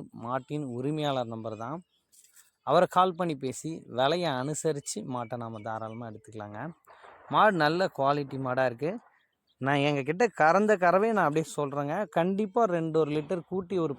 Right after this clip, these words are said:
பதினோரு லிட்டர் வரைக்கும் கறவை தாராளமா கறக்கும் அப்படின்றதையே மாட்டின் உரிமையாளர் வந்து ஊர்ஜிதப்படுத்துறாருங்க. இந்த மாடு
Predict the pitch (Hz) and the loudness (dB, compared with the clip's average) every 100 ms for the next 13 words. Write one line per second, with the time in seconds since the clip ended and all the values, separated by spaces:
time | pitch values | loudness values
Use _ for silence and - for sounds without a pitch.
0 | 151 165 202 202 165 151 180 156 143 127 | 0 0 0 0 -2 -2 -2 0 -2 -4
1 | 170 - 135 147 135 123 123 127 135 120 | -8 -2 0 0 -2 -2 -2 -4 -6 -6
2 | 127 120 127 120 110 _ _ _ _ 165 | -6 -6 -8 -12 -12 _ _ _ _ 0
3 | 175 175 160 151 180 170 151 151 160 143 | 2 0 0 0 0 0 0 0 -2 -2
4 | 135 143 131 120 123 143 139 127 127 120 | -2 -2 -2 -4 -6 -4 -6 -4 -6 -4
5 | 123 107 117 110 113 151 180 _ _ _ | -6 -4 -4 -4 -6 -6 -8 _ _ _
6 | _ 160 175 214 | _ -2 4 4